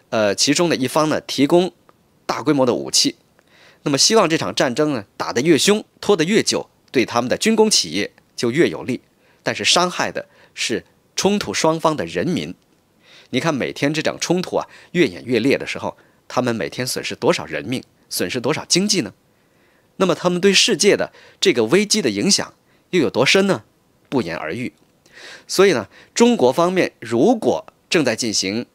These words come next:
穿梭外交也好，劝和促谈也好，这都反映了中国外交的一个特点，就是和为贵，对话总比对抗好。那么事情呢，可能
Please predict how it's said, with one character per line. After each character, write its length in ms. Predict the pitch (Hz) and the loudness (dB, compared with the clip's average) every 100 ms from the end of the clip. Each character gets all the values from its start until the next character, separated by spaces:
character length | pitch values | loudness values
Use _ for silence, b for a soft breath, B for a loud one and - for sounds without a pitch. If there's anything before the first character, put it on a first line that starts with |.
| _ - | _ -4
穿 220 | 156 165 | -2 2
梭 140 | 165 | 2
外 160 | 165 139 | 2 0
交 200 | 143 139 | 0 0
也 120 | 131 | 0
好， 340 | - 95 76 b - | -2 -6 -6 b -4
劝 240 | - 180 | 2 2
和 180 | - 117 | 2 -2
促 200 | - 208 | 2 0
谈 220 | - 104 | 0 -2
也 100 | 127 | -2
好， 260 | 135 80 - b b b | -4 -8 -14 b b b
这 100 | 190 | 2
都 120 | 170 | 2
反 260 | 180 - 139 117 | 0 -4 -6 -4
映 100 | 117 | -4
了 160 | - _ - | -4 _ -2
中 160 | 175 | 0
国 100 | 139 | 2
外 200 | 131 143 | 2 0
交 160 | 107 151 | 0 -2
的 100 | 127 | -2
一 100 | 107 | -4
个 100 | 127 | -4
特 220 | - 220 | 2 2
点， 220 | 113 90 - b b b _ | 2 -2 -14 b b b _
就 140 | 143 | -2
是 200 | 117 76 - | -2 -6 -12
和 240 | - - 165 | -10 0 2
为 140 | 127 | 4
贵， 220 | 156 - - _ _ b b b | 2 0 -2 _ _ b b b
对 140 | 233 160 | 4 4
话 320 | 160 113 - _ | 4 -4 -6 _
总 320 | - 165 233 | -2 0 2
比 100 | 104 | 0
对 160 | 139 | -2
抗 180 | 110 98 | -4 -6
好。 220 | - - - _ b b b b b | -12 -14 -16 _ b b b b b
那 100 | 196 | 0
么 100 | 175 | 2
事 180 | - - | 2 0
情 220 | - 107 | 0 -2
呢， 100 | 110 | -2
可 200 | - 95 | -4 -8
能 240 | 85 120 | -6 -8